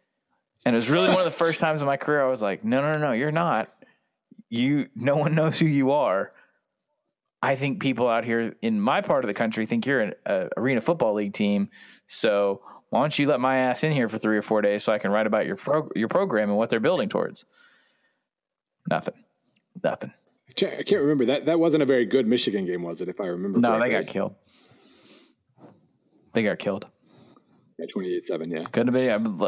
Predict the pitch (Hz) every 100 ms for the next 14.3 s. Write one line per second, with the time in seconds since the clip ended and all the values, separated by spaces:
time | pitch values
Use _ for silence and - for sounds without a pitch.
0 | - - 185 - - - - - - -
1 | - 95 104 107 131 127 - 98 98 -
2 | _ - 87 92 - _ _ _ _ _
3 | - - - - 180 190 180 226 175 175
4 | 160 220 220 220 180 175 185 349 - 262
5 | 180 - - _ _ - - - - -
6 | 196 170 131 110 104 113 104 127 139 120
7 | 107 98 95 95 98 92 - - - -
8 | - - - - - - - - 226 285
9 | 247 135 135 240 156 - - - - -
10 | _ - 190 214 190 202 196 185 180 202
11 | 208 - 165 190 190 190 180 - 175 180
12 | 165 - 143 95 78 - - - 117 117
13 | 123 131 123 - - - 180 - 196 160
14 | - -